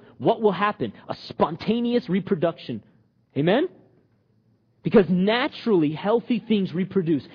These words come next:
and nothing can stop it. And that's really what's going on here in our church.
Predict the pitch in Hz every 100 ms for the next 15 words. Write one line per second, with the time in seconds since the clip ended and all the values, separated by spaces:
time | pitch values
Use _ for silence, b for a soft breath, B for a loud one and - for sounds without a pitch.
0 | B 190 180 208 277 - 302 226 196 -
1 | - 208 226 - 151 - - _ _ _
2 | b b b b 165 208 180 202 294 262
3 | 233 - 220 202 208 190 170 165 143 -
4 | - 277 135 - -